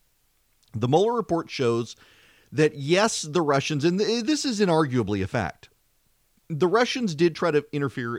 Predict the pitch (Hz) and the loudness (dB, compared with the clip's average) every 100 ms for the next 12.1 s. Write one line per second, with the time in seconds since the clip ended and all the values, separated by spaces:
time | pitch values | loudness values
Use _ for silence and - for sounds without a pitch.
0 | - 113 107 104 104 101 95 90 - 92 | -4 -4 -2 -2 -2 -4 -4 -6 -6 -8
1 | - 87 80 - - 120 120 - 131 120 | -6 -6 -6 -10 -10 -8 -8 -6 -6 -6
2 | - 180 202 175 165 143 127 120 110 107 | -4 -4 -4 -6 -8 -4 -2 -2 0 -2
3 | 110 113 107 107 - 101 85 90 - _ | -4 -6 -4 -4 -6 -6 -6 -6 -10 _
4 | - _ - 120 120 120 139 147 165 185 | -20 _ -4 2 2 2 0 0 2 2
5 | 185 175 147 147 131 101 139 127 - 98 | 2 -2 -4 -6 -2 2 2 2 -4 -4
6 | 113 113 - 107 101 98 - 95 98 101 | -2 -2 -2 -4 -2 -4 -4 -4 -2 -4
7 | 110 117 120 120 143 151 123 113 117 117 | -6 -4 -4 -2 -2 -4 -6 -4 -2 -2
8 | 104 98 107 120 104 104 - 107 104 98 | -2 -4 -4 -4 -4 -6 -4 -6 -4 -6
9 | 95 92 101 95 95 - 113 101 95 80 | -6 -6 -4 -4 -6 -6 -6 -4 -8 -10
10 | - 95 90 104 110 120 123 117 - 113 | -8 -8 -8 -8 -6 -6 -6 -10 -8 -6
11 | 113 120 98 90 95 95 - 104 104 107 | -6 -8 -6 -6 -6 -6 -6 -4 -2 -2
12 | 101 | -6